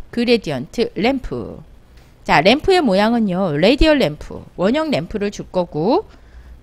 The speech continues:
자, 요겁니다. 원형 램프. 이때 스왑 컬러 하게 되면 여기 시작과 끝이 바뀌어지고요. 시작의 위치를 객체의 여기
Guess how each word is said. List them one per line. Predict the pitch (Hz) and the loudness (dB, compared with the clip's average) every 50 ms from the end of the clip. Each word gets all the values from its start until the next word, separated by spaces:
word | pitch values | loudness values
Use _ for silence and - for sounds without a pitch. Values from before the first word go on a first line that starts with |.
| _ - - | _ -20 -16
자, | - - | -12 -10
요겁니다. | 110 135 175 185 190 165 151 - 220 269 349 302 | -8 -8 -6 -6 -6 -6 -6 -4 -4 -4 -4 -6
원형 | 214 - 185 226 254 269 262 254 226 | -4 -2 0 0 2 2 0 0 -2
램프. | 143 120 123 - - - 139 - | -4 -6 -8 -10 -12 -14 -10 -6
이때 | - 277 - - - 427 349 - 139 - - - - - - - - | -6 -6 0 4 4 4 4 4 -2 -6 -16 -20 -20 -20 -20 -20 -20
스왑 | - - - - 440 427 - - | -20 -8 0 2 2 2 0 -2
컬러 | - 359 359 311 294 320 | -6 -4 -2 0 2 2
하게 | 302 165 185 220 262 247 269 247 | 2 0 0 -2 -6 -6 -6 -6
되면 | - 196 226 294 - - - 202 | -4 -4 -4 -4 -4 -6 -6 -8
여기 | 208 190 - 208 233 247 | -8 -8 -6 -4 -2 0
시작과 | - - - 403 370 - - 320 311 | 0 2 2 0 0 -2 -2 -6 -6
끝이 | - - 277 - - 247 | -6 -6 -8 -6 -8 -8
바뀌어지고요. | - - 202 - - 269 240 - 170 165 180 202 190 139 147 175 175 139 147 - - - - - - - - | -8 -10 -10 -6 -4 -4 -4 -4 -6 -6 -4 -4 -2 -2 -2 -2 -2 -4 -6 -10 -18 -20 -20 -20 -20 -20 -8
시작의 | - - - 359 - - 349 349 - 339 330 262 | -2 0 2 4 6 6 6 6 4 0 0 0
위치를 | 269 254 - - - 294 254 277 277 285 285 285 294 294 294 294 302 302 - | -2 -6 -6 -6 -6 -4 -4 -2 0 0 2 2 2 2 2 0 0 -2 -4
객체의 | - 247 233 233 - - - 254 254 254 262 262 262 254 - - | -4 -4 -4 -2 2 2 2 4 2 2 2 2 2 0 -2 -4
여기 | 170 170 - 160 160 180 247 311 359 | -6 -10 -8 -6 -4 -4 -2 -4 -4